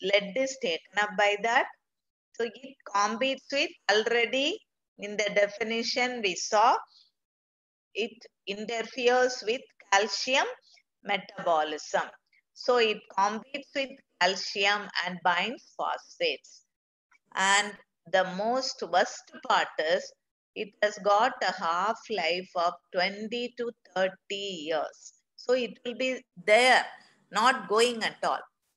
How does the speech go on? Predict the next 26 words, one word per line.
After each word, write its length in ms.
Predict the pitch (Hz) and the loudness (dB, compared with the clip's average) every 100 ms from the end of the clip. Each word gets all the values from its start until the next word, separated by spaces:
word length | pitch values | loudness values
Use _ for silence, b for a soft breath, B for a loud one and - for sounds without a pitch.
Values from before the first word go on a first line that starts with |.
| _ | _
So 240 | - 233 226 - | -12 -10 -10 0
five 200 | 220 285 294 - | 2 2 0 -6
to 120 | 311 - 214 190 214 214 - - | -6 -8 -8 -2 -2 -2 -10 -4
ten 300 | 220 262 262 | -2 -2 -2
percent 580 | 208 180 180 220 208 202 | 2 2 2 -2 -2 -2
will 180 | 175 165 165 | -4 -4 -8
remain 420 | 170 175 196 196 | -8 -6 -6 -8
in 160 | 196 185 | -10 -2
the 120 | 190 180 | -2 0
blood, 240 | 208 269 277 _ _ _ - | 0 0 0 _ _ _ -8
remainder 760 | 190 196 208 214 208 226 254 247 | -6 -2 0 0 2 4 6 4
in 160 | 185 165 | -2 -4
the 80 | 185 | -4
soft 400 | - - 165 151 _ | -2 -2 -2 -4 _
tissue. 520 | 160 151 - 202 269 - _ _ _ _ _ _ _ _ _ _ _ _ | -14 -12 -8 -2 -2 -4 _ _ _ _ _ _ _ _ _ _ _ _
And, 240 | 196 202 190 | -4 0 0
uh, 300 | 170 175 165 | 4 4 2
the 420 | 185 175 170 165 160 B B B _ _ - - | 2 4 6 4 0 B B B _ _ -20 0
Center 360 | 233 247 277 277 | 0 0 0 0
for 240 | 294 277 | 4 2
Disease 560 | 180 208 - 285 285 - | 2 -6 -4 -4 -2 0
Control 640 | 214 180 180 190 208 214 | 2 2 -2 0 0 0
says 800 | 214 - - - 185 185 233 262 - _ _ _ | -4 -12 -16 -4 0 0 -2 -6 -14 _ _ _
if 140 | 196 - _ | -16 -16 _
the 80 | 196 | 2
level, 320 | 190 196 | 4 4